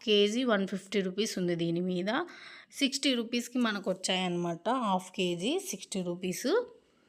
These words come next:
ఇది కూడా Flipkart వాళ్ళదే అనమాట. కంపెనీ బేడలు కూడా రెండు కేజీలు తీసుకున్నాము, నాలుగు ప్యాకెట్లు. దీంట్లో ఎక్కువ Flipkart కంపెనీ నుంచి వచ్చినటివే ఉన్నాయండి, బయట నుంచి కంపెనీ వచ్చినవి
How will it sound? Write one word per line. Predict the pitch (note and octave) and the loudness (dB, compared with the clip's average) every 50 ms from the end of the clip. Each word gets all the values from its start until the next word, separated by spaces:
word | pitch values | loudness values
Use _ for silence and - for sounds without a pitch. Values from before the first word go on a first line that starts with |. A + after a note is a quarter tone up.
| _ - _ _ _ _ - - - - - - - - - | _ -20 _ _ _ _ -20 -20 -20 -18 -18 -18 -18 -6 2
ఇది | A#3+ A#3+ A#3+ C4 | 4 6 8 8
కూడా | C#4 C#4 | 8 8
Flipkart | C4+ C#4 - - A#3 - - - - A#3+ A#3 A3+ A3 | 8 6 4 2 2 2 2 6 6 8 8 8 8
వాళ్ళదే | G#3+ G3+ G3 F#3+ F#3+ F#3 F#3+ | 8 8 10 8 8 8 6
అనమాట. | G3 F#3+ F3+ F3 E3+ E3+ F3 A3 | 6 6 6 4 4 4 4 2
కంపెనీ | G#3+ - G3+ F#3 F3+ F3 - G3 F#3+ G#3 | 2 4 4 2 2 4 2 2 2 4
బేడలు | G3 F3+ F3 E3+ F3 F3 F3+ F3+ F3+ | 4 6 6 8 8 8 6 4 4
కూడా | F#3 F3+ F3 G3 B3 D#4+ F4 D#4 | 4 4 6 8 8 8 8 6
రెండు | A#3+ G3+ G3 F#3+ F#3 | 6 6 4 4 2
కేజీలు | F#3+ F#3+ F#3+ F3+ F3 F#3 G3 G3 G3 | 2 2 0 0 2 2 2 2 2
తీసుకున్నాము, | F3+ E3+ D#3+ - - - F3 F3 F3+ F3+ G#3+ C#4 | 2 0 -2 -4 -4 -4 -2 0 0 2 4 4
నాలుగు | C4+ A#3 G3 F#3+ F#3 F#3 F3+ | 6 6 6 6 6 4 2
ప్యాకెట్లు. | E3+ - F#3 F3 F3+ - - F#3+ E3+ - F#3 G3 C#4 F#4 G#4 - - - - _ _ _ _ _ _ _ _ _ _ _ _ _ _ _ _ _ _ _ _ _ _ - - - - - - | 2 2 2 2 2 0 -2 -4 -4 0 2 2 4 2 2 -2 -6 -20 -20 _ _ _ _ _ _ _ _ _ _ _ _ _ _ _ _ _ _ _ _ _ _ -20 -20 -20 -14 -6 -4
దీంట్లో | G3+ A3+ C4+ C4 B3 C4 B3 | 2 4 6 6 8 6 6
ఎక్కువ | A#3+ B3 - - D#4 D#4+ C#4+ - C4+ | 4 4 -4 -4 -4 -4 -2 4 4
Flipkart | A#3+ G#3+ A3+ - - C4 C4 A#3+ B3 - | 4 4 4 2 4 4 4 4 4 2
కంపెనీ | B3+ A#3+ A#3 A3 A3+ A#3 A#3 A#3 A#3 | 2 4 4 4 2 2 2 4 2
నుంచి | A#3 A3+ A3 A3 G#3 - A3 G#3+ | 2 2 0 -2 -2 2 2 2
వచ్చినటివే | G3+ G#3 - - G#3+ G#3 G#3 G3+ G#3+ A3 A3 | 2 2 0 -2 0 0 0 2 2 2 4
ఉన్నాయండి, | G#3 F#3+ F#3 F#3 F#3 F#3 F#3 F#3 F3+ F#3+ C4+ | 4 4 2 2 0 0 0 0 2 2 0
బయట | A#3 G#3 G3+ F#3+ F#3+ F#3+ F#3 F#3+ G#3 | 0 2 2 4 4 4 4 4 0
నుంచి | G3+ G3+ G3+ G3 G#3 | 0 0 0 -2 -4
కంపెనీ | - - G3 F#3 F3+ F#3 F#3 F#3+ F#3+ | -2 0 0 0 2 0 0 2 2
వచ్చినవి | F#3+ F#3 F3+ - - G#3 F#3 F3+ F#3 | 2 0 0 -2 -4 -2 -2 0 0